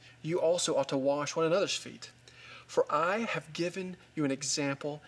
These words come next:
that you also should do just as I have done to you.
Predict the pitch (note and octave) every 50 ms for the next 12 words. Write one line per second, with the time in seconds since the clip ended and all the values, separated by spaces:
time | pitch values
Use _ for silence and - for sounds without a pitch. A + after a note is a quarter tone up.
0 | - - - - - D3+ D3 D#3 E3 E3 - D3+ D#3 D#3+ D#3 - - D3 C#3 C#3
1 | D3 D3+ - - - - - - - - D#3+ D3 C3+ C3 C#3+ D#3 E3+ F3+ F#3 F#3
2 | D#3+ - E3 D3+ - D#3+ D3 D3 D#3+ D#3 D3+ D3 D3 C#3+ D3+ D#3+ D#3 D#3+ E3 E3
3 | E3 D#3+ - - - - - - D3 C3+ C3+ C3+ C3 B2 A#2+ B2